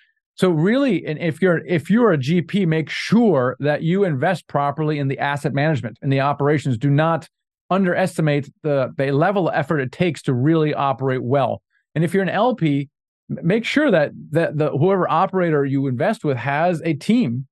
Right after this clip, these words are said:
that's c-, capable of handling the scale if they're scaling very fast. So don't scale faster than your operations. And if that means that you need to pause the acquisitions machine for a little while, so, so be it.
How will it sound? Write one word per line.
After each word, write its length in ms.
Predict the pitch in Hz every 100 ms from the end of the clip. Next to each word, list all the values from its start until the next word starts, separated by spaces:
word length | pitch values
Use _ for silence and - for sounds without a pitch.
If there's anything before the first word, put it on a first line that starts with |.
| _ _ _ -
that's 440 | 151 160 - - -
c-, 160 | 123 -
capable 640 | 175 196 202 185 190 180
of 100 | 147
handling 580 | 117 143 220 214 147 143
the 80 | 139
scale 560 | - - 156 123 135 - _ _
if 160 | 170 -
they're 100 | 160
scaling 420 | - 175 160 143
very 180 | 131 127
fast. 420 | - - - -
So 140 | 160
don't 380 | 147 185 226 -
scale 400 | 131 - 180 190
faster 400 | 151 156 156 -
than 140 | 160 147
your 100 | 139
operations. 680 | 135 135 139 135 - - _ _ _ _ _ -
And 140 | 160
if 120 | 151
that 200 | 170 180
means 220 | 180 208 175
that 120 | 165
you 140 | 160 170
need 200 | 180 147
to 80 |
pause 320 | 127 - 180 156
the 120 | 160
acquisitions 520 | 143 131 180 196 147
machine 360 | 156 - 165 147
for 100 | 160
a 40 |
little 140 | 165
while, 240 | 156 160 156
so, 420 | - 156 170 160
so 280 | - - 165
be 280 | 143 156 151
it. 160 | 123